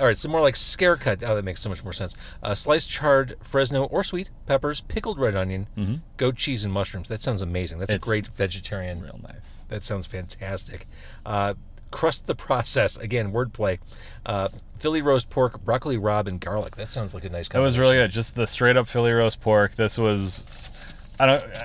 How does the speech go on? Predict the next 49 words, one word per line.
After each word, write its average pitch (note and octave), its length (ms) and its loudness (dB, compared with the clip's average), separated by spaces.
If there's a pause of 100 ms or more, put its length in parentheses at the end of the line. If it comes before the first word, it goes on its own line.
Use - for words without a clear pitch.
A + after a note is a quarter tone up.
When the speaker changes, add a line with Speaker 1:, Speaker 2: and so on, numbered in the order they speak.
(140)
Speaker 2:
we F#3+ 80 0
don't C3 140 2
get - 160 -6
political F#2+ 380 -4
on G2 100 -4
this G2 100 -8
podcast, B2+ 540 -4
but A2+ 100 -4
this B2 220 -4
was A#2 220 0
Speaker 1:
No. G#2+ 40 2
Speaker 2:
my G#2+ 120 6
love G#2+ 260 6
letter G#2+ 340 6
to G#2 380 0
a G2 80 0
city G2+ 420 0
that F#2+ 280 0 (1160)
single-handedly A2 1080 6
flushed G2+ 640 2
a G#2 60 -2
big G2+ 140 0
old G2+ 180 4
racist G2 500 2
down F#2 180 0
the F2+ 100 -2
toilet, F#2 560 -2 (200)
and F2+ 400 -6
it G2+ 60 -10
was G2 160 -4
so G#2 220 2
happy F#2 260 2
to F2+ 100 -2
see G2 140 -6
that F2+ 160 -2
play F#2 160 0
out F#2 140 0
on F2+ 120 -2
T F2 180 -6
V. F2+ 200 -4
And F2+ 100 -2
I'm F#2 120 -4
like, F#2+ 280 -2 (340)
"Look, A#2 220 4
man, G#2+ 220 4
we A2+ 100 4
had B2+ 160 6
our, A#2+ 220 8
we, B2+ 140 4